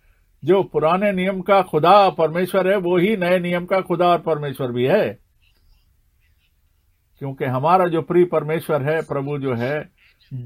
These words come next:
जिसकी, जिसकी, जिसकी, जिसकी स्वरूप में हमारा, हमारी और आदम की सृष्टि की गई, हम बनाए गए,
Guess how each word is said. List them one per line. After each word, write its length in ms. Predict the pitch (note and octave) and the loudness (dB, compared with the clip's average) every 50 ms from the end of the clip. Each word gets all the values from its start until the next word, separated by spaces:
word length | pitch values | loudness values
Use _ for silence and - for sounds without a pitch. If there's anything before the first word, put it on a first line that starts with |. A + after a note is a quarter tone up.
| A#2+ - _ _ _ _ _ - | -16 -20 _ _ _ _ _ -6
जिसकी, 580 | B2+ D#3 G3+ F#3+ - - - A3 G#3 G3 F#3 E3+ | 0 0 0 0 0 -6 -6 -4 0 0 0 -2
जिसकी, 720 | C#3+ C#3 D#3+ F3+ F3 - _ G3 G3+ F#3+ F3 D#3+ - _ _ _ _ _ _ _ _ _ | -2 -2 -4 -4 -4 -4 _ -6 -2 -2 -2 -2 -4 _ _ _ _ _ _ _ _ _
जिसकी, 400 | D3 F#3+ G3 F#3+ - - G3 F#3 F3 D#3 D3 - _ _ - | -2 -2 -2 -2 -6 0 0 0 0 0 -6 -16 _ _ -6
जिसकी 720 | D#3 G3 F#3+ - _ G3 F#3+ F#3 F3 E3 D#3+ D3+ C#3+ C3+ B2+ | -4 -4 -4 -4 _ 0 2 2 2 2 0 -2 -6 -8 -10
स्वरूप 480 | - - - D#3 D#3 F3+ G#3+ G#3 F#3 - | -12 -8 -4 0 2 2 2 2 0 -2
में 300 | F3 F3+ F3 E3 C#3+ - - _ _ _ _ _ _ _ _ _ _ _ - - - - | -4 -4 -4 -4 -4 -8 -10 _ _ _ _ _ _ _ _ _ _ _ -20 -20 -10 -8
हमारा, 520 | C#3+ D3+ E3+ F3+ F#3+ G3+ G#3 G#3+ G3 C#3 | -2 0 4 4 6 6 6 6 6 4
हमारी 400 | C#3 D#3 D#3+ E3+ F#3 F#3+ G3+ G3 | 0 0 2 2 2 4 4 2
और 140 | F#3+ F3+ F3 | 2 2 2
आदम 400 | - C#3+ D3+ F3 F3+ G3+ F#3+ F3+ | 2 2 2 2 2 0 -4 -2
की 140 | - F#3+ E3 | -4 -4 -4
सृष्टि 420 | - F3+ E3+ D#3 - - F#3+ F3 | -2 -4 -4 -4 -4 -4 -6 -6
की 180 | D3+ - F#3 E3 | -4 -6 -6 -4
गई, 240 | D3+ F3 G3+ G3 | -2 0 0 0
हम 120 | F3+ E3 D#3 | 0 -2 -2
बनाए 340 | D#3 D3 D3+ D#3 E3+ F3 D#3+ | -2 -2 -2 -2 -2 -4 -2
गए, 240 | D3+ D3+ D3+ C#3+ | -4 -2 -2 -4